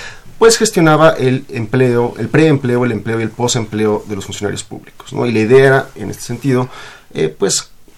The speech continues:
asegurar que las personas que llegaran a estos puestos directivos en las distintas organizaciones que formaban parte del servicio profesional de carrera, pues, eh, fuesen profesionales en sus distintos ámbitos, ¿no? Ahora, también hay que anotar aquí que no solamente es un sistema muy chiquito en términos jerárquicos,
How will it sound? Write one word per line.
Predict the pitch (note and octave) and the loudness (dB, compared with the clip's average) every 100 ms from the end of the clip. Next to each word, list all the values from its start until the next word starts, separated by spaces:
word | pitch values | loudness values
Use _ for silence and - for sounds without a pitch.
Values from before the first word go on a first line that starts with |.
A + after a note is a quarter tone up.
| - | -18
asegurar | - C3+ D#3+ C#3 D3+ F3+ F#3 C#3+ | -6 0 2 2 6 6 6 2
que | - C3+ C#3 - | 0 2 2 -2
las | B2+ | -6
personas | - B2 C#3 | -4 -2 -2
que | C3+ | -2
llegaran | A2 A#2+ B2 | -2 0 0
a | |
estos | B2 - | -4 -4
puestos | C3+ C#3 B2 | -2 -2 -2
directivos | B2 A#2+ - A#2+ G2 G2 - | -4 -4 -6 -4 -4 -6 -8
en | F#2 | -10
las | F#2 | -10
distintas | F#2 - B2 A#2+ A2 - - | -10 -6 -4 -4 -4 -4 -6
organizaciones | - C3 G2 G2 F#2+ - D3 C#3+ | -10 -6 -6 -4 -4 0 0 0
que | - | -4
formaban | G2+ G#2+ A2 | -4 -4 -2
parte | A2 G#2+ G#2 | -4 -4 -6
del | |
servicio | G2+ G2+ - | -8 -8 -8
profesional | G#2+ - G#2 | -10 -6 -6
de | A2 | -6
carrera, | A#2+ A#2 G#2+ G#2+ - - - - - - - | -6 -2 -2 -4 -10 -14 -14 -16 -16 -18 -2
pues, | F#3+ F#3+ - | 2 4 2
eh, | D#3+ D#3+ | 2 0
fuesen | D3+ D3+ D3+ | 2 2 2
profesionales | C#3 A#2+ G#2+ A2 A2+ G#2+ | -2 -4 -2 0 0 -2
en | G#2 | -6
sus | - | -10
distintos | F#2 - G#2 G2+ - | -12 -6 -6 -6 -8
ámbitos, | B2 C#3 - - - | -8 -10 -16 -18 -16
¿no? | B2 - - - - | -16 -18 -20 -20 -2
Ahora, | A#2+ A#2 | 0 2
también | B2 D#3+ | 4 4
hay | F#3 | 4
que | E3+ | 2
anotar | C#3 C3 | 4 4
aquí | C3 - A#2+ | 2 0 -6
que | - A2 | -2 0
no | G#2+ | 0
solamente | A#2+ C#3+ B2 A2 G#2+ A#2 | 0 2 2 0 -2 -4
es | A2+ | -2
un | B2 | -4
sistema | - A#2 A2+ | -4 -4 -2
muy | A2+ | -2
chiquito | - - C#3 | -4 -8 -6
en | A2+ | -4
términos | G#2 G#2+ A2+ | -2 -2 -4
jerárquicos, | B2 A2 - G2 - - | -2 -2 -4 -10 -10 -10